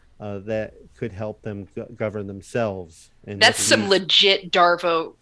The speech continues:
Speaker 2: projection right then, right there.
Speaker 1: Yeah. And this
Speaker 2: "Oh, we,
Speaker 1: leads to
Speaker 2: we
Speaker 1: the
Speaker 2: just wanna make sure, sure you guys are all free. Hello, Native Americans. You can,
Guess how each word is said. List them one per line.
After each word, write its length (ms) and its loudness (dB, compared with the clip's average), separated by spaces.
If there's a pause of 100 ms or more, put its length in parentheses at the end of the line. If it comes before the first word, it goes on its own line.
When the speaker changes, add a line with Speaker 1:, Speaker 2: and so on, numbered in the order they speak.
Speaker 2:
projection 560 -2
right 220 -10
then, 320 -4 (200)
right 180 6
there. 160 6
Speaker 1:
Yeah. 200 -4 (440)
And 180 -2
this 140 2
Speaker 2:
"Oh, 160 8
we, 140 8
Speaker 1:
leads 80 6
to 80 -2
Speaker 2:
we 120 4
Speaker 1:
the 60 2
Speaker 2:
just 200 4
wanna 180 4
make 180 4
sure, 280 2
sure 260 2
you 180 -6
guys 260 -4
are 100 -4
all 200 -2
free. 440 -2
Hello, 320 4
Native 300 0
Americans. 640 -2
You 100 2
can, 200 0